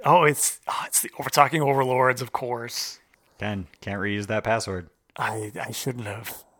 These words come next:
Speaker 1: I'll add, I'll pr-, append Zoom to the end of it after
Speaker 2: There you go.
Speaker 1: this.
Speaker 2: They'll, they'll never know.
Speaker 1: Yeah, they'll never know. You can cut this out, right? Uh,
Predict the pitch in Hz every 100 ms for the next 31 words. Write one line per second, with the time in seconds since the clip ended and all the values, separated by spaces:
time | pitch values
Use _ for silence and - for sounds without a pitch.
0 | - 123 117 113 123 127 - 127 139 131
1 | _ _ _ - - 165 170 131 131 135
2 | 123 - 117 120 123 131 - - _ _
3 | - - - 135 117 113 98 80 - -
4 | - - 104 85 107 107 101 92 85 -
5 | - _ _ _ 170 156 - 170 135 127
6 | 127 - - - - 175 151 151 135 -
7 | - - 123 277 - - - - - -
8 | 156 160 151 160